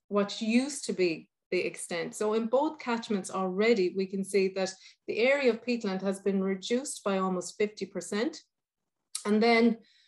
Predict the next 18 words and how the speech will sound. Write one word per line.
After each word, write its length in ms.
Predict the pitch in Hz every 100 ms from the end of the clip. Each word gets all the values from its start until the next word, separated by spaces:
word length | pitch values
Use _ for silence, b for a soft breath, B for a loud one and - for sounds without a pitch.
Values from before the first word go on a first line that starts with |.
| b _
we 140 | 240 226
assess 400 | 214 254 240 -
the 100 | 233
condition 600 | 226 214 233 233 214 202
based 400 | 208 208 202 -
on 240 | 190 190
available 400 | 185 185 180 175 180
data 300 | 247 277 262
sets, 360 | 240 240 233 -
but 100 | 196
then 140 | 196
also 400 | - 202 202 -
site 480 | 180 - 240 262 -
visits 440 | 214 208 196 196 _ _ -
and 160 | 202 196
using 360 | 208 202 202
aerial 380 | 190 196 185 180
imagery. 640 | 202 190 185 180 175 -